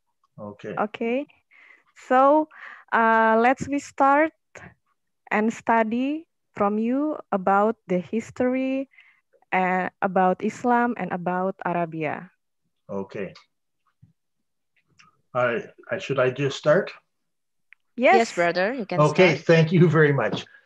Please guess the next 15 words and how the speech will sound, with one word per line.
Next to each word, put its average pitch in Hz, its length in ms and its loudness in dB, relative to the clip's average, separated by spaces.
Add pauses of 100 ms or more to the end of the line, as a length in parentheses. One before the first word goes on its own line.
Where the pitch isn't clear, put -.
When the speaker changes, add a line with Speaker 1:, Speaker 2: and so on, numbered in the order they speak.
(200)
Speaker 1:
Uh, 131 560 2
just 190 400 2
at 160 240 2
the 147 80 0
beginning 147 640 2
to 139 160 -4
say 165 320 2
that 143 320 2
I 135 240 0
am 139 320 -2
a 127 240 2
historian, 165 960 0 (400)
not 143 400 2
an 139 240 0
archaeologist. 117 1040 -2